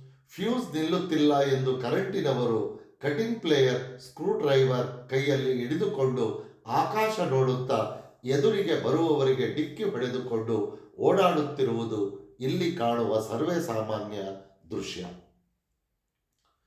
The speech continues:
ಮೂಡಿಗೆರೆಯಿಂದ ನುಗ್ಗಿಹಳ್ಳಿ ಕಡೆಗೆ ಹೋಗಿರುವ ಟೆಲಿಫೋನ್ ಕಂಬಗಳಂತೂ ಹೂಬಿಟ್ಟ ಮರಗಳಂತೆ ಮೇಲಿಂದ ಕೆಳಗಿನವರೆಗೆ ಬಿಳಿಯ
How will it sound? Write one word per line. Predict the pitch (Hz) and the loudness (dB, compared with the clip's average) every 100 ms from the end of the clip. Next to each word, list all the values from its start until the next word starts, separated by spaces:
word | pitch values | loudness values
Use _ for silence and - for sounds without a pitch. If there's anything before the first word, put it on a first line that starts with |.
| _ _ _ - | _ _ _ -2
ಮೂಡಿಗೆರೆಯಿಂದ | 175 262 294 247 214 190 160 147 151 135 110 - - _ | 2 4 2 6 6 6 4 0 0 0 -2 -8 -18 _
ನುಗ್ಗಿಹಳ್ಳಿ | 147 190 185 247 196 185 180 156 | -6 -6 -2 0 2 2 0 2
ಕಡೆಗೆ | 147 147 139 | 4 4 2
ಹೋಗಿರುವ | 127 - - 160 143 135 | 2 2 2 2 4 4
ಟೆಲಿಫೋನ್ | 135 - 190 - 202 196 | 2 0 -2 2 0 0
ಕಂಬಗಳಂತೂ | 135 135 135 123 110 104 - - - - - _ _ | -2 2 2 2 0 0 -2 -2 -4 -12 -20 _ _
ಹೂಬಿಟ್ಟ | - 226 - 233 - | -2 0 2 -2 2
ಮರಗಳಂತೆ | 175 120 113 175 165 147 131 - 127 | 2 2 2 0 2 2 2 2 0
ಮೇಲಿಂದ | 117 - 185 156 143 | 2 0 0 -2 -2
ಕೆಳಗಿನವರೆಗೆ | 127 110 143 139 127 123 127 131 160 - - - - _ - | 0 0 0 0 -2 0 2 2 0 -4 -12 -20 -20 _ -2
ಬಿಳಿಯ | 170 208 226 | 0 2 4